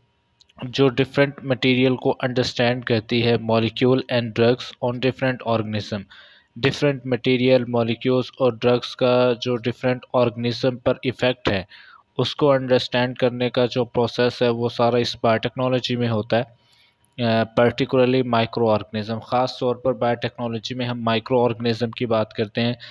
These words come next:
कि किस तरह से जो है माइक्रो ऑर्गेनिज्म को यूज़ करके, अ, beneficial जो चीज़ें हैं, वो इंसानों के लिए जो है वो बनाई जा सकती हैं। बेनिफिट्स, अ,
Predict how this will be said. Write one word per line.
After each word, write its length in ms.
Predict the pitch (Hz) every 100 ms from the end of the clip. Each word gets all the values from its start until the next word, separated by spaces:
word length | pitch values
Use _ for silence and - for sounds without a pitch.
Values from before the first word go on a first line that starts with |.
| - - -
कि 200 | 131 127
किस 300 | - 135 -
तरह 240 | 131 127 127
से 180 | -
जो 160 | 117 123
है 160 | 123 120
माइक्रो 480 | 117 113 - 131
ऑर्गेनिज्म 560 | 120 117 117 117 123 120
को 160 | 117 117
यूज़ 420 | 107 120 127 -
करके, 420 | 117 107 - 123
अ, 40 | 127 - - - 127 120 113 - _ -
beneficial 760 | 120 127 127 - 131 - 135 127
जो 180 | 127 120
चीज़ें 360 | - 117 120
हैं, 120 | 120
वो 220 | 117 117 117
इंसानों 460 | 113 123 117 117
के 160 | - 117
लिए 380 | 117 117 117 113
जो 200 | 117 110
है 140 | 113
वो 160 | 113 117
बनाई 340 | 120 110 110
जा 160 | 107 101
सकती 340 | - - 107
हैं। 200 | 98 95 _ _ _ _ _ _ _ _ _ _ _ -
बेनिफिट्स, 640 | 113 117 117 110 117 -
अ, 60 | -